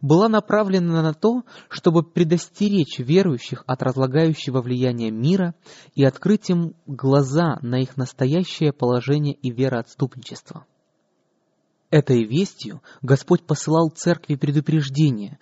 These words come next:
которое, будь оно принято, искоренило бы все зло, которое отдалило их от Бога. Если бы они приняли небесную весть, смирили свои сердца пред Господом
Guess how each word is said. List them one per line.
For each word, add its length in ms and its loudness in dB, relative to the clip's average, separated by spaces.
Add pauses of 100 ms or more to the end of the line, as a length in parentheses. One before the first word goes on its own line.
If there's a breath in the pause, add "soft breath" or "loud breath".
(260 soft breath)
которое, 680 2
будь 300 -2
оно 140 -4
принято, 600 -2 (360 loud breath)
искоренило 760 2
бы 140 -2
все 300 0
зло, 440 -2 (280 soft breath)
которое 440 0
отдалило 680 2
их 260 0
от 220 -6
Бога. 380 -6 (440)
Если 320 0
бы 140 2
они 220 2
приняли 440 0
небесную 680 -4
весть, 420 -6 (260 soft breath)
смирили 520 2
свои 340 0
сердца 520 -2
пред 220 -4
Господом 600 -4